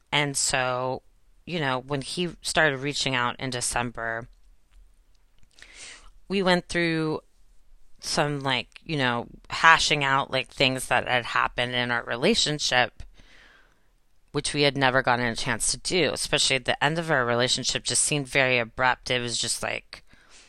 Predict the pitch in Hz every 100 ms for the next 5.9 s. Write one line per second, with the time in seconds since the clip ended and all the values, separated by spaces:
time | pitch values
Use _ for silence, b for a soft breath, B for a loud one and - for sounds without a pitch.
0 | b b b - - _ _ _ - -
1 | - - - - _ - - - _ _
2 | - - - - - - 170 156 - -
3 | - - - - _ _ _ - - -
4 | - 165 123 - - - - - - -
5 | - 180 - - - 151 120 95